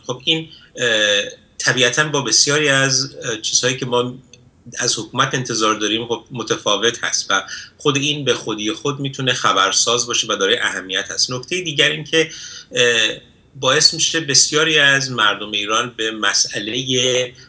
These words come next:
حساسیت‌هایی که در مورد جامعه بهایی هست توجه بیشتری بکنن و کشیده شدن این مسئله به رسانه‌های اجتماعی و رسانه‌های خارج از کشور اهمیت زیادی داره، حالا چه این کار با نیت سیاسی و تبلیغاتی انجام شده باشه یا نه نیت کاملاً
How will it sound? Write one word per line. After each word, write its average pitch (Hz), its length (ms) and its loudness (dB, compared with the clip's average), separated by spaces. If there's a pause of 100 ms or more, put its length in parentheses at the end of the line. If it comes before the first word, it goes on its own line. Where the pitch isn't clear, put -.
حساسیت‌هایی 110 760 2
که 131 80 -4
در 95 240 -2
مورد 95 220 -8
جامعه 95 400 -2
بهایی 90 340 -4
هست 107 260 4
توجه 196 420 0
بیشتری 180 460 0
بکنن - 420 -12 (420)
و 110 80 0
کشیده 113 340 -4
شدن 120 300 0
این 160 180 -2
مسئله 127 360 2
به 113 120 -2
رسانه‌های 104 520 0
اجتماعی 110 440 0
و 107 100 0
رسانه‌های 98 520 0
خارج 98 300 0
از - 120 0
کشور 123 360 -2
اهمیت 107 880 -2
زیادی 107 460 0
داره، 87 180 -8
حالا 104 280 -4 (260)
چه - 120 -2
این 151 200 -2
کار 131 460 2
با 101 160 -2
نیت 113 800 -4
سیاسی - 540 0
و 110 100 -6
تبلیغاتی 98 540 -6
انجام 135 320 -2
شده 123 180 -6
باشه 120 260 -4
یا 120 100 0
نه 127 320 -2
نیت 110 280 -4
کاملاً 107 580 -2